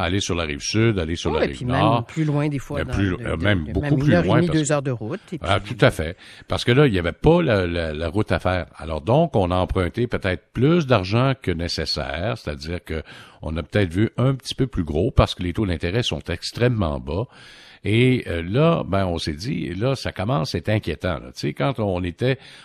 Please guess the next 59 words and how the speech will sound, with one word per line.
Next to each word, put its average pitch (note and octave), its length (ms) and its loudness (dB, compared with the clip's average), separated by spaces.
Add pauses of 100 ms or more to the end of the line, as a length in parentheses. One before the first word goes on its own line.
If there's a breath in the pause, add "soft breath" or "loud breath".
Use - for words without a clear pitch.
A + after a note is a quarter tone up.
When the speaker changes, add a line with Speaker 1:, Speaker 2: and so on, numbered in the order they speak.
Speaker 1:
on F2+ 120 -2
était A#2+ 180 2
à D#3 80 4
cent C#3+ 200 0
soixante-dix F#2+ 600 -2
pour - 160 -6
cent, C#3+ 220 -4
on F#2+ 80 -4
avait D#2+ 180 -4 (100)
réussi A#2 420 0
à B2 40 0
diminuer, E2+ 460 -6
puis A#2 140 -8
là, B2+ 60 0
on A#2+ 100 -2 (220)
rapproche F#2 680 -4
les D2 120 -10
cent - 220 -6
quatre-vingts F2 400 -6
pour C2+ 180 -12
cent F2 200 -10 (380 loud breath)
de D2 120 -8
taux A2 180 -2
d'endettement. C#2 440 -4
Ça, G2+ 160 -6
ça A#2+ 120 -2
veut F#2 80 0
dire A#2+ 220 -4
que - 80 -4
pour - 220 -12
chaque C3+ 280 -2
dollar G#2+ 260 0
disponible, E2 600 -6 (420 loud breath)
t'as F#2+ 100 -2
une E2+ 100 -4
pièce A#2+ 180 0
quatre-vingts E2 440 -2
de B1 100 -10
dette. D2+ 340 -10
Si - 380 -2
c'est G#2 160 0
de F2+ 80 -8
l'hypothèque A2+ 460 -2 (200)
et D#2+ 60 -6
puis - 160 -12
t'as - 180 -6
une C2+ 120 -10
job, C3+ 340 0
il D2+ 40 -10
n'y D2 40 -8
a D2+ 40 -10
pas D2 120 -10
de - 60 -14
problème. A2 420 -4 (500 loud breath)
Si - 260 -4
tu - 100 -12
perds C3+ 220 0
ta E2+ 140 -2
job, A2 400 0